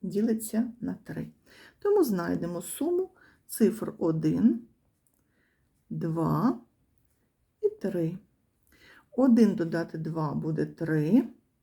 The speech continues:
три додати три маємо шість. Отже, із цифр один, два, три можна скласти трицифрове число,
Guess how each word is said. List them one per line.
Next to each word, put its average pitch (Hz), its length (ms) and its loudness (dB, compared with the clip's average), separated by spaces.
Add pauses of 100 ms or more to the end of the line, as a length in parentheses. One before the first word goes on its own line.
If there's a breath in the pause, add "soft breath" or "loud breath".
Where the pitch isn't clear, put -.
(500 soft breath)
три 208 260 2
додати 156 480 -2
три 427 280 -2 (120)
маємо 214 500 2
шість. - 600 -14 (1400 soft breath)
Отже, 262 640 4 (260)
із 392 260 2
цифр 214 640 -2 (120)
один, 170 560 4
два, 151 320 -4
три 160 520 -4 (420 loud breath)
можна 254 520 2
скласти 175 680 -4
трицифрове 196 800 -4
число, 277 640 -8